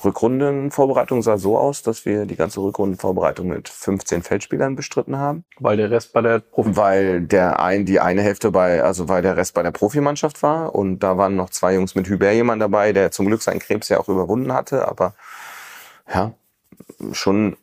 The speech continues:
Speaker 1: nicht zu den ersten elf quasi gehörte, so würde ich's mal formulieren. Also wir haben mit, ähm, mit fünfzehn Feldspielern die ganze Rückrundenvorbereitung bestritten über sechs Wochen.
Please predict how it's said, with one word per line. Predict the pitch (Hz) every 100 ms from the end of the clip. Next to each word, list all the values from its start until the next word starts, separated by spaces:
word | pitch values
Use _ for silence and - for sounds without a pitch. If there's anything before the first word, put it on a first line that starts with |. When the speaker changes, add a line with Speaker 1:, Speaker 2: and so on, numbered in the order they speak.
| _ _ -
Speaker 1:
nicht | 107 101 -
zu | - 90
den | 82
ersten | 78 123 -
elf | 104 127
quasi | - 117 113 120
gehörte, | 107 113 120
so | 107
würde | 107 110
ich's | -
mal | 104
formulieren. | - 110 107 107 104 98
Also | 95 92
wir | 92
haben | 95
mit, | 92 - -
ähm, | 85 85 80 64
mit | 90 92
fünfzehn | - - 117 110 - 107 98 98 - _ _
Feldspielern | - 110 - 101 95
die | 90
ganze | 90 95 95
Rückrundenvorbereitung | 98 123 123 117 123 120 113 113 104
bestritten | 101 - 104 92
über | 92 87
sechs | 87 95 -
Wochen. | 95 107 131